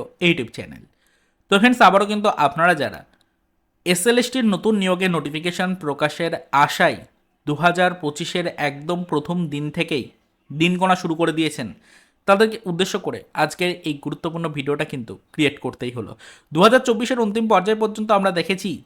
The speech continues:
যে চাকরি প্রার্থীদের মধ্যে বারবার একটা বিষয় নিয়ে টানাপোড়েন ছিল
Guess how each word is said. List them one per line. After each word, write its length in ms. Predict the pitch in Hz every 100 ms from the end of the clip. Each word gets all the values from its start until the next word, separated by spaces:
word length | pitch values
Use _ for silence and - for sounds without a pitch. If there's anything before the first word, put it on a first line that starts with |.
| _ -
যে 80 | 180 -
চাকরি 240 | 147 -
প্রার্থীদের 400 | 180 185 190 190 175
মধ্যে 200 | 165 170 135
বারবার 320 | 135 156 170 147 - _ _ -
একটা 200 | 165 175
বিষয় 220 | 175 185
নিয়ে 140 | 185 180
টানাপোড়েন 380 | 151 151 165 165
ছিল 120 | -